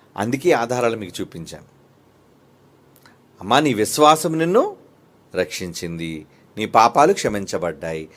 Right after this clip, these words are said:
నేనే కదా మనుష్య కుమారుణ్ణి, నేనే క్షమించాను. కనుక మనుషులందరి పాపాలు క్షమించేది యేసుప్రభు వారు కాబట్టి ఆయన మనస్సులో నమ్మితే రక్షింపబడతారు. అలాంటప్పుడు చివరి క్షణంలో బాప్తిస్మం వాళ్ళు పొందకపోయినా,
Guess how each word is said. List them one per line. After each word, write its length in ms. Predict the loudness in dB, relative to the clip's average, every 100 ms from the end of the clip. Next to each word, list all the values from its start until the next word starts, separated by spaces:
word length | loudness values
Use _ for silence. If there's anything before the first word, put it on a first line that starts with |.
| _ -12
నేనే 300 | -2 2 2
కదా 200 | 2 2
మనుష్య 360 | 2 -2 -6 -8
కుమారుణ్ణి, 600 | -8 -4 -4 -4 -8 -14 _ _
నేనే 260 | -4 0 0
క్షమించాను. 720 | -2 -6 -8 -12 -14 -16 -18 -20 _ _ _ _ 2
కనుక 200 | 4 6
మనుషులందరి 720 | 6 6 6 8 8 10 8
పాపాలు 400 | 10 8 10 8
క్షమించేది 640 | 6 4 0 2 4 4 4
యేసుప్రభు 480 | 0 -2 -4 -2 2
వారు 180 | 2 2
కాబట్టి 480 | 0 -2 -4 -8 -10 -20 -14 -4
ఆయన 240 | -4 -4
మనస్సులో 680 | -6 -6 -8 -8 -6 -2 -2
నమ్మితే 960 | -2 -6 -6 -6 -4 2 6 6 4 -14 -20 _ _ -8
రక్షింపబడతారు. 960 | -8 -8 -14 -12 -10 -8 -12 -16 -20 -20 _ _ _ _ _ _ _ _ -8
అలాంటప్పుడు 760 | -4 -4 -4 -4 -2 -2 -4 -10 _ _ _ _ _ _ -8
చివరి 200 | -2 -2
క్షణంలో 480 | -2 -4 -2 0 0
బాప్తిస్మం 760 | 2 0 0 -4 -8 -6 -6 -2
వాళ్ళు 160 | -2
పొందకపోయినా, 1400 | 0 0 2 6 6 6 6 8 8 8 8 6 4 0